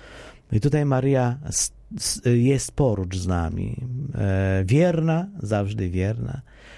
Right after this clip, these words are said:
Kiedy trzeba, takoż w sposób jasny, prosty i konkretny objawiaje się ludziom. Tak jak my baczymy to w niektórych sanktuariach maryjnych, w La Salette, e, czy w Lourdes, czy, em,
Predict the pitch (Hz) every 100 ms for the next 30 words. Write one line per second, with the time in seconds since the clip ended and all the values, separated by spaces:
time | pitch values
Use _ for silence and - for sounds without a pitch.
0 | - 180 185 175 185 185 170 156 156 160
1 | 143 - - 120 113 143 123 110 120 143
2 | 196 180 - 139 120 135 165 160 - 117
3 | 117 110 131 156 160 123 110 101 98 110
4 | 135 127 123 - 92 127 143 135 135 -
5 | _ - - - - 143 143 143 147 143
6 | 147 139 151 143 135 135 131 123 139 120
7 | 139 131 123 123 139 131 113 107 104 165
8 | 135 - 95 - 98 98 151 151 - -
9 | - - - 95 98 95 - 90 85 107
10 | 139 143 - - - 87 87 - - -
11 | - - 95 92 92 90 90 87 90 92
12 | 90